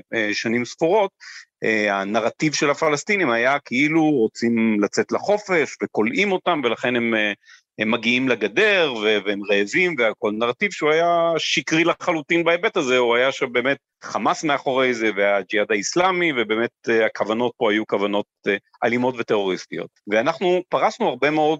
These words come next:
אה, בעיקר צה"ל, כמובן פרס הרבה מאוד מצלמות, ו-, ולא נמצאו שם הרבה מאוד, אה, צילומים, אה,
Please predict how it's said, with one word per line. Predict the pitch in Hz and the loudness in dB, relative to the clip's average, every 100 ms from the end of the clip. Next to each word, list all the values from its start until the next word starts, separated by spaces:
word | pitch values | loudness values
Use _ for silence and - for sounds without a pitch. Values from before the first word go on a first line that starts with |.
| 147 | -2
אה, | 120 | -2
בעיקר | 107 104 107 | 0 -2 -2
צה"ל, | - 190 170 | 0 0 0
כמובן | 123 113 | -2 -4
פרס | - 120 - | -2 -2 -2
הרבה | 123 127 | -2 0
מאוד | 127 131 | 0 0
מצלמות, | 120 - 120 101 110 135 | -2 -4 -2 0 -2 -2
ו-, | 165 180 170 | 0 0 0
ולא | 190 190 220 240 233 226 214 196 170 - | -2 0 2 2 4 4 4 2 -2 -2
נמצאו | 147 - 147 | -2 0 0
שם | 151 165 | 0 0
הרבה | 143 113 117 | 0 0 0
מאוד, | 127 127 123 - | 2 2 0 2
אה, | 113 107 107 _ _ - | 2 2 -2 _ _ -6
צילומים, | - 151 285 - 139 147 143 135 | -2 0 0 2 2 2 2 2
אה, | 123 113 107 | 2 2 0